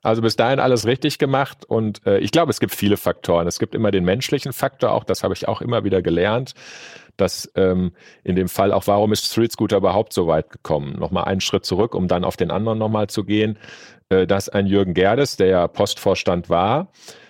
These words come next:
ja, äh, auch eine Vision hatte, dass er dahin wollte und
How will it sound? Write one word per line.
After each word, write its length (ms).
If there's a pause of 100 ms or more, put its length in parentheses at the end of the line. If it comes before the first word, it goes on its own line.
(160)
ja, 480
äh, 100
auch 240
eine 180
Vision 500
hatte, 220
dass 180
er 80
dahin 480
wollte 600 (480)
und 140